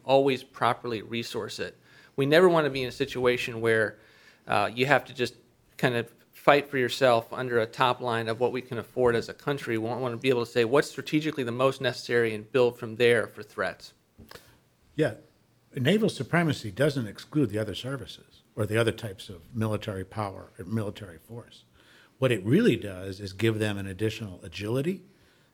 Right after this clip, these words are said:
Speaker 2: and an additional flexibility in terms of where they can go, how they can be resupplied, and where they can strike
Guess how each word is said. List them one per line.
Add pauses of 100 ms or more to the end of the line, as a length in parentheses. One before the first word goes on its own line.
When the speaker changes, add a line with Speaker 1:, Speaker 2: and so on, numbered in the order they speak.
(120)
Speaker 2:
and
an
additional
flexibility (320)
in
terms
of
where
they
can
go, (160)
how
they
can
be
resupplied, (360)
and
where
they
can
strike